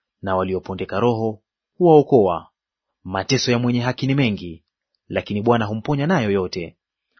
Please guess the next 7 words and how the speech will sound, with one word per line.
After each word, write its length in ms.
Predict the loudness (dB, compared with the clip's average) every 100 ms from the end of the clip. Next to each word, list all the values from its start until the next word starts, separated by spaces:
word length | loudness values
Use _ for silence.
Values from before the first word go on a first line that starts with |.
| _ _
Huihifadhi 540 | -6 -4 -2 0 0
mifupa 340 | -2 -4 -2 -2
yake 220 | 0 2
yote, 460 | 2 0 -8 -12 _ _ _ _
haukuvunjika 680 | 0 0 0 -4 -2 -2 -2
hata 300 | -2 -2 -2
mmoja. 480 | -2 -2 -2 -6 -8